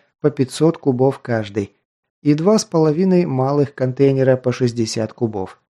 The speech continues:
С учетом того, что куб концентрата тирита стоит две тысячи четыреста кредитов,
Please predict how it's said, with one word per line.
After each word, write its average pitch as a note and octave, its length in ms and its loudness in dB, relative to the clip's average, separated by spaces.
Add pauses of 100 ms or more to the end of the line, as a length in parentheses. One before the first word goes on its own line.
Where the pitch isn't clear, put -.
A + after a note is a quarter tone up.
(560)
С - 120 -14
учетом B2+ 420 0
того, B2 260 0
что B2+ 260 -4
куб C#3+ 300 -2
концентрата C3 720 -2
тирита C3 420 0
стоит A#2+ 380 -2
две A#2 160 0
тысячи B2 500 -6
четыреста A#2 540 -4
кредитов, A2+ 600 -2